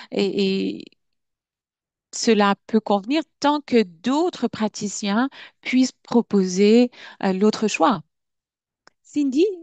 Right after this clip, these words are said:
euh, voulez-vous conclure sur des conseils que vous pouvez, pouvez donner aux patients qui se heurtent à la résistance de leurs prestataires de soins ?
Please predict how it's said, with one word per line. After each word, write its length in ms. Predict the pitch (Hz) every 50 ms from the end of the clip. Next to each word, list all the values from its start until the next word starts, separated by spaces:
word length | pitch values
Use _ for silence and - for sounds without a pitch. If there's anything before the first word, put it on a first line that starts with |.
| - -
euh, 100 | 214 214 208
voulez-vous 420 | 208 240 247 254 247 226 262 302
conclure 460 | - - 294 269 - - 294 330 311
sur 260 | - - 277 277 277 247
des 180 | 202 233 226
conseils 400 | - - 202 202 - 320 311 294
que 100 | - 262
vous 120 | 208 220 196
pouvez, 360 | 190 214 185 190 196 196 - -
pouvez 140 | 233 226
donner 220 | 185 220 214 226 254
aux 60 | 247
patients 440 | - 208 185 - - 247 240 247 254
qui 140 | - 233 214
se 120 | - 226
heurtent 260 | 208 208 226 214 -
à 60 | 214
la 100 | 190 190
résistance 580 | 185 208 214 185 208 190 - - 254 247 233 196
de 100 | 202 196
leurs 140 | 190 190 -
prestataires 500 | - - 190 - 180 180 - - 190 185
de 100 | 185 185
soins ? 340 | 180 - - - - -